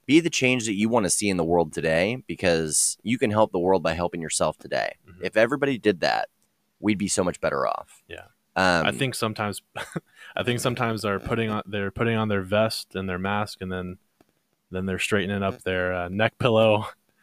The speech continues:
Speaker 2: and then, you know, making sure that they have their pack and, you know, their peanuts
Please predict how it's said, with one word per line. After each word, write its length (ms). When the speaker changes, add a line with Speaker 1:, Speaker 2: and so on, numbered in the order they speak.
Speaker 2:
and 200
then, 260
you 100
know, 100
making 260
sure 200
that 100
they 80
have 180
their 160
pack 280
and, 260
you 140
know, 140
their 100
peanuts 600